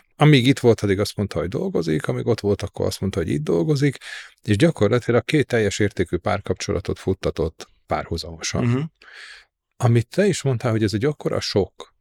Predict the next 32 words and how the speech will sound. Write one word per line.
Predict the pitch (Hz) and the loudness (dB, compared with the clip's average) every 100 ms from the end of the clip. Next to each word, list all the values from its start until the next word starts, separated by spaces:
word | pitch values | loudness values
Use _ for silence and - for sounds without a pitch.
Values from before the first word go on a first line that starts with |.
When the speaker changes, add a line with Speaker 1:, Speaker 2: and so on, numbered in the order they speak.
| - | -4
Speaker 1:
mert | 113 123 113 | 2 2 0
hogy | - 123 113 | 0 0 2
itt | 113 - | -2 0
nem | 185 | -2
egy | 220 98 | -2 0
bizalmi | 113 101 104 95 | 0 2 2 0
válságról | 87 85 80 - 80 - 85 | -2 -4 -4 -6 -6 -4 -4
beszélünk, | 82 - 82 73 85 - | -6 -6 -6 -6 -10 -6
hanem | 104 117 | -2 -2
itt | 123 - | -2 -4
arról | 180 104 | -2 0
beszélünk, | 95 113 - 113 113 | -2 -2 -2 -2 -2
hogy | - 104 - _ _ _ | 0 -2 -4 _ _ _
öt | - 147 - | 0 2 4
éven | 92 87 73 | 2 2 -2
keresztül | - 104 107 - 123 131 135 139 - - - - _ _ _ - | -2 -2 -4 -4 -2 0 0 0 -6 -20 -20 -20 _ _ _ -6
én | 113 107 | 0 2
egy | 107 | 2
olyan | 170 117 | 2 2
emberrel | 120 113 95 85 | 0 -2 -2 -2
éltem | 120 113 85 | -2 -2 -4
együtt, | 101 113 117 | -2 -4 -4
ami | 107 | -6
félelmetes, | - - 170 170 95 92 - 104 - - _ _ _ | -2 2 2 2 -2 -4 -2 -2 -2 -10 _ _ _
mert | 107 110 - | -2 -2 -2
hogy | - 127 120 - _ _ _ _ _ | 0 0 0 -8 _ _ _ _ _
nem | 113 160 165 | 0 2 2
tudom, | - 85 104 | 0 -2 -2
hogy | 101 110 | 0 0
valójában | 123 98 98 98 107 110 104 | 0 -2 -4 -4 -4 -2 -4
ki | - 110 92 | 0 0 0
ő. | - | -2